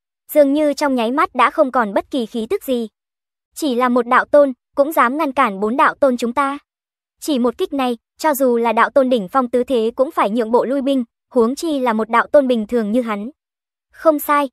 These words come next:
hắn chết chắc rồi. Bốn đại đạo tôn ngoài miệng hình như rất tự đại, cao ngạo, nhưng trên thực tế khi động thủ lại vô cùng nghiêm túc, một chút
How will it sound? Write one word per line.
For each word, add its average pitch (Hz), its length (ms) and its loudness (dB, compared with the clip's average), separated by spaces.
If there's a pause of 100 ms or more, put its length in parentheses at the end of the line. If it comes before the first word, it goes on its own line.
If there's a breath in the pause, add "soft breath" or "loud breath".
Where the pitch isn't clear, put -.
(140)
hắn 240 220 -4
chết 370 200 -6
chắc 381 180 -6
rồi. 240 240 -2 (320)
Bốn 262 260 4
đại 294 140 4
đạo 247 220 2
tôn 269 220 4
ngoài 240 160 -2
miệng 214 220 0
hình 226 220 -2
như 262 160 0
rất 339 240 -2
tự 262 120 0
đại, 226 240 0 (240)
cao 320 180 4
ngạo, 269 240 0 (260)
nhưng 302 200 0
trên 269 180 2
thực 240 160 -4
tế 226 220 0
khi 302 180 -6
động 233 180 -2
thủ 240 120 -2
lại 208 220 -2
vô 294 140 4
cùng 226 240 -2
nghiêm 247 160 0
túc, 349 180 -2 (260)
một 277 180 2
chút 381 120 -2